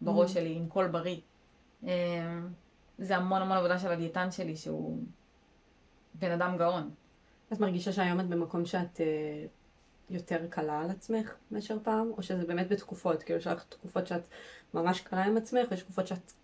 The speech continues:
Speaker 2: כלבה לעצמך.
Speaker 1: לא, אני לעצמי, פף, אין קשיחות כזאת, אין, אף אחד, בגלל זה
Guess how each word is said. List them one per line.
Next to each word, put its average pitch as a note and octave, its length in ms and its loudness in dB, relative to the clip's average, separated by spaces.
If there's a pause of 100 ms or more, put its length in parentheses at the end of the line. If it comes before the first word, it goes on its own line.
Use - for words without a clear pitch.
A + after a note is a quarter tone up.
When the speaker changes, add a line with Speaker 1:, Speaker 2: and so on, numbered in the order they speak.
(140)
Speaker 2:
כלבה F3+ 360 8
לעצמך. E3+ 480 2 (1160)
Speaker 1:
לא, A3+ 180 6
אני F#3+ 340 0
לעצמי, F3+ 540 -4
פף, - 260 -20 (840)
אין G3 160 -2
קשיחות A3 420 0
כזאת, E3 220 4 (200)
אין, F#3 240 0
אף - 180 -4
אחד, C4 100 2 (480)
בגלל F#3 180 0
זה G#3 60 4